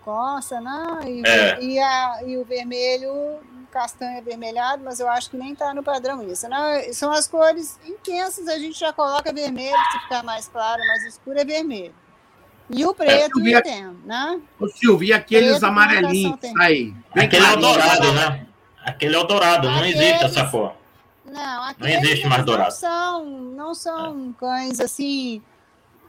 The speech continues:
Speaker 1: que eles, a preferência é o, é o vermelho, que é o, é o marrom bem avermelhado.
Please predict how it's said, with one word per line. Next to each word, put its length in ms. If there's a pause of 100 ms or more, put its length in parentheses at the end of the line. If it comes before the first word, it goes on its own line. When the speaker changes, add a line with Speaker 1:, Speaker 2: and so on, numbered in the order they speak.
(160)
Speaker 1:
que 160
eles, 420
a 160
preferência 720
é 220
o, 80 (160)
é 160
o 260 (160)
vermelho, 680
que 120
é 100
o, 300 (100)
é 80
o 60
marrom 400
bem 240
avermelhado. 720